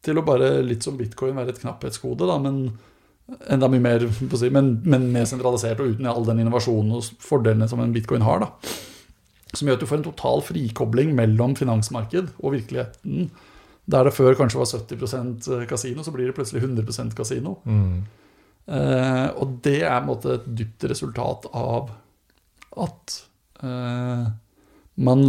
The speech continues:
Speaker 1: har ikke latt finanskriser spille seg ut og luke ut, eh, det som burde gått konk.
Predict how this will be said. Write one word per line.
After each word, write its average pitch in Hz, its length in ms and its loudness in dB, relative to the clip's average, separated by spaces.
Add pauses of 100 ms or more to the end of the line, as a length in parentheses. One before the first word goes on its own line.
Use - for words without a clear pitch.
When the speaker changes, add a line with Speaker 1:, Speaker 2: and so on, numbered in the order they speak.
(500)
Speaker 1:
har 117 280 6
ikke 117 200 -2
latt 120 200 -4
finanskriser 117 1160 -6
spille 120 300 -4
seg 120 220 -6
ut 127 240 -8
og 135 140 -2
luke 120 420 -4
ut, 143 460 -6 (420)
eh, 123 640 0 (640)
det 120 160 2
som 131 160 -6
burde 120 160 0
gått 110 160 -4
konk. 214 300 -8